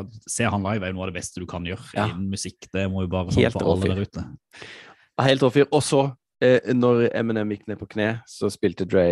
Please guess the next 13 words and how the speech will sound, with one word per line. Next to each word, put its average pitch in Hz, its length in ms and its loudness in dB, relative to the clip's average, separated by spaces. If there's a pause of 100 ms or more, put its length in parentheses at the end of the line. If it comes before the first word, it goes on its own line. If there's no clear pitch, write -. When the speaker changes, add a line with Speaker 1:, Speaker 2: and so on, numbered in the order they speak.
(160)
Speaker 2:
eh, 85 580 -2
piano, 87 300 0
satte 95 240 -4
seg 95 140 -4
ned 82 140 -6
på - 80 -4
det 90 140 -4
svære 107 320 0
hvite 104 320 0
flygelet, 107 500 0 (680)
og 113 120 0
så, 104 220 2
eh, 98 300 4